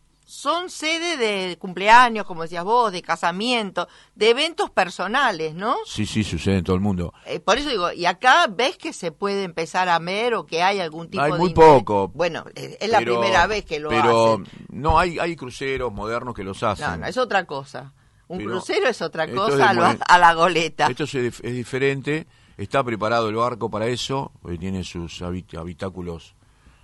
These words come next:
Speaker 2: eh, sanitarios bien, todo perfecto. Pero, eh,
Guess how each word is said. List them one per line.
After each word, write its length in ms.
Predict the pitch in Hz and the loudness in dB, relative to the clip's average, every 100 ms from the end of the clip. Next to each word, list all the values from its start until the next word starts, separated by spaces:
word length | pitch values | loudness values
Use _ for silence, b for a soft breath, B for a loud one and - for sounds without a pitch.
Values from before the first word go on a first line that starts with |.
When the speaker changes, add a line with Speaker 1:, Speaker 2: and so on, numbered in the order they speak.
| _ | _
Speaker 2:
eh, 580 | - 87 87 85 80 78 78 | -12 -10 -8 -10 -10 -10 -10
sanitarios 540 | 85 90 110 101 95 | -8 -6 -2 -2 0
bien, 600 | 117 131 131 131 131 113 - _ - | 0 2 2 0 -4 -10 -18 _ -2
todo 240 | 110 107 | 0 2
perfecto. 720 | 90 82 113 113 98 120 135 - b b b b b b b b b | -2 -4 -4 -4 -4 -6 -6 -10 b b b b b b b b b
Pero, 480 | 120 123 131 147 - | 2 4 6 6 6
eh, 640 | 107 110 107 104 101 98 | 0 0 0 0 0 -2